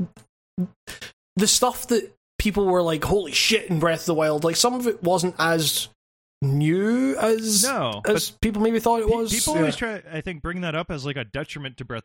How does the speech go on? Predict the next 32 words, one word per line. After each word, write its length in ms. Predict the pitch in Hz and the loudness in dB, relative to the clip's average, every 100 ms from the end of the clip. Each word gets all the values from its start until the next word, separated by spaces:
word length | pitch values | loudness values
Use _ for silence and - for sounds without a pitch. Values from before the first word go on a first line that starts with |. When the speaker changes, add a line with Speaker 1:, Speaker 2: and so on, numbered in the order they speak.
| - | -12
Speaker 2:
of 40 | |
the 80 | 120 | -10
Wild 340 | 113 110 104 - | -8 -8 -10 -12
too, 160 | 147 | -12
but 120 | 131 | -8
I, 140 | 135 156 135 | -8 -6 -4
I 60 | 156 | -4
just 240 | 170 - | -6 -8
view 180 | 143 156 | -6 -4
it 60 | 143 | -2
as 160 | 131 | 0
Speaker 1:
Oh, 40 | 220 | 2
Speaker 2:
more 60 | |
Speaker 1:
yeah, 160 | 220 185 | 2 0
yeah, 60 | - | 0
Speaker 2:
like 160 | 123 147 | -2 -4
Speaker 1:
yeah. 100 | 147 | -4
Speaker 2:
they 140 | 139 | -4
were 100 | 143 | -4
taking 480 | - 151 151 175 147 | -4 -6 -4 -6 -6
shit 380 | 120 - 160 - | -6 -4 -4 -2
they 100 | 127 | -2
had 80 | 120 | -2
already 320 | 123 131 123 | -2 -4 -6
done 240 | 113 113 131 | -6 -6 -6
before, 360 | 143 170 175 | -8 -4 -4
but 160 | 151 127 | -4 -6
they, 100 | 120 | -6
like, 260 | 110 101 - | -6 -8 -8
honed 320 | 131 143 120 | -6 -6 -6
it 160 | 123 - | -8 -10
to 500 | - 117 107 110 113 | -10 -8 -8 -10 -10